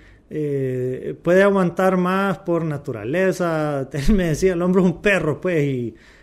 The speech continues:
y yo cuento esta historia porque me da risa, porque yo no pesaba nada. Yo siempre fui flaquito hasta que me cambió el metabolismo y después empecé a engordar. <laughs> Pero yo,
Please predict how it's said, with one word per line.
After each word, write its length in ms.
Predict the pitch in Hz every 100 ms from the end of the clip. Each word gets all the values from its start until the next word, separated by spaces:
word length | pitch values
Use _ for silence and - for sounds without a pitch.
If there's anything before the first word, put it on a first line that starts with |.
| -
y 80 | 156
yo 180 | 170 175
cuento 260 | 180 175
esta 200 | 190 190
historia 500 | 170 - 170 180 175
porque 400 | 165 135 143 135
me 120 | 127 131
da 140 | 131
risa, 380 | 147 180 175 165
porque 240 | 143 131
yo 100 | 123
no 180 | 135 127
pesaba 380 | 139 160 135 120
nada. 380 | 156 170 143 139
Yo 140 | 139
siempre 340 | 147 143 151
fui 380 | 156 160 160 156
flaquito 580 | 151 139 131 165 175 170
hasta 640 | 143 - 131 117 110 - - - - - -
que 120 | 151
me 160 | 139 139
cambió 300 | 131 127 156
el 60 |
metabolismo 840 | 170 160 156 139 139 180 165 156 151
y 60 |
después 560 | 131 123 - 147 151 139
empecé 380 | 135 135 117 160
a 20 |
engordar. 600 | 151 143 139 185 139 139 - - -
<laughs> 260 | - - -
Pero 440 | 139 131 208 185
yo, 680 | 170 175 180 185 175 139